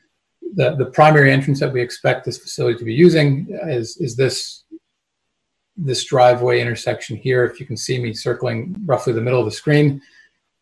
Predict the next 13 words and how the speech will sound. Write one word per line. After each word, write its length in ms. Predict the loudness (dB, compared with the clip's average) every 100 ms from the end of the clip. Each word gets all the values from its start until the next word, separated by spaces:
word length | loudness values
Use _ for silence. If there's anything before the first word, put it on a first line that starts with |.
| -8
uh, 160 | -6 -6
vehicles 840 | -2 6 6 6 4 4 0 -8 -14 _ _
in 180 | -2 0
this 120 | 0
particular 480 | -4 -2 2 4 2
facility 640 | 0 0 2 4 2 -2
is 180 | -4 -2
set 120 | 0
up 240 | -2 -2
with, 320 | -4 -4 -8 -8
with 160 | -4 0
a 100 | 0
one-way 800 | 0 2 4 4 4 4 2 0